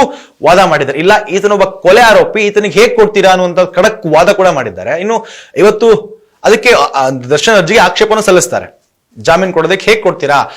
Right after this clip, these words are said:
ಒಬ್ಬ ಕಲೆ-, ಕೊಲೆ ಆರೋಪಿ ಹೊರಗಡೆ ಹೋದ್ರೆ ಸಾಕಷ್ಟು ಪ್ರಭಾವಿ ಇದ್ದಾನೆ ಈತ, ಅಭಿಮಾನಿ ಬಳಗ ಇದೆ, ಹಣವಂತ, ಪ್ರಭಾವ ಇದೆ, ಪೊಲಿಟಿಕಲಿ ಸಪೋರ್ಟ್ ಇದೆ. ಹೀಗಿದ್ದಾಗ ಈತನಿಗೆ ಹೇಗೆ ನೀವು ಜ-, ಜಾಮೀನು ಕೊಡ್ತೀರಾ? ಹೊರಗಡೆ ಹೋದ್ರೆ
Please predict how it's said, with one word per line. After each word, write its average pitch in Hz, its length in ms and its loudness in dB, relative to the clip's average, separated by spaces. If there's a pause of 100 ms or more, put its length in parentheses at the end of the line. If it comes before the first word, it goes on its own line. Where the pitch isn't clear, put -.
(160)
ಒಬ್ಬ 160 120 -2
ಕಲೆ-, 165 300 -4
ಕೊಲೆ 170 180 2
ಆರೋಪಿ 151 420 0
ಹೊರಗಡೆ 147 280 -2
ಹೋದ್ರೆ 175 840 0
ಸಾಕಷ್ಟು 190 440 -2
ಪ್ರಭಾವಿ 170 500 0
ಇದ್ದಾನೆ 143 320 -2
ಈತ, 117 140 -12
ಅಭಿಮಾನಿ 180 960 -2
ಬಳಗ 170 220 2
ಇದೆ, 117 540 -4
ಹಣವಂತ, 160 400 0 (1200)
ಪ್ರಭಾವ 175 460 2
ಇದೆ, 156 200 2
ಪೊಲಿಟಿಕಲಿ 214 400 -2
ಸಪೋರ್ಟ್ 196 380 0
ಇದೆ. 156 120 -2
ಹೀಗಿದ್ದಾಗ 220 440 0
ಈತನಿಗೆ 226 400 0
ಹೇಗೆ 254 200 4
ನೀವು 233 200 0
ಜ-, 160 140 -8
ಜಾಮೀನು 170 320 -2
ಕೊಡ್ತೀರಾ? 156 480 -2 (200)
ಹೊರಗಡೆ 160 320 -2
ಹೋದ್ರೆ 170 340 0